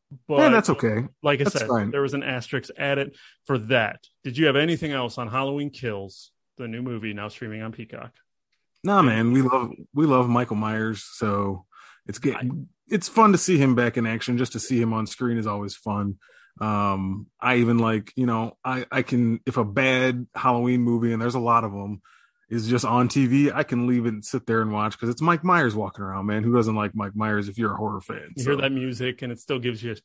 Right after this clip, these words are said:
Speaker 1: chills. You still
Speaker 2: Definitely.
Speaker 1: pumped up. So it was, it was cool to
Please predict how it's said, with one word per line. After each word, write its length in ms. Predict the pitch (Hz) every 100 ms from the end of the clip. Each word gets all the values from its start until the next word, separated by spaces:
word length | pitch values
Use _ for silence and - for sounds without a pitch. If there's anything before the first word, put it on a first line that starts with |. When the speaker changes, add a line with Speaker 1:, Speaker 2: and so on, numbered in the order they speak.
| _ -
Speaker 1:
chills. 460 | 165 135 127 123
You 60 | 135
still 400 | - 160 131 - _ _ _ _ -
Speaker 2:
Definitely. 500 | 190 - 107 104 98
Speaker 1:
pumped 40 |
up. 200 | 113 -
So 180 | - 135
it 80 | 143
was, 160 | 139
it 340 | - 175 156 151
was 180 | 190 185
cool 280 | 254 240
to 200 | 220 165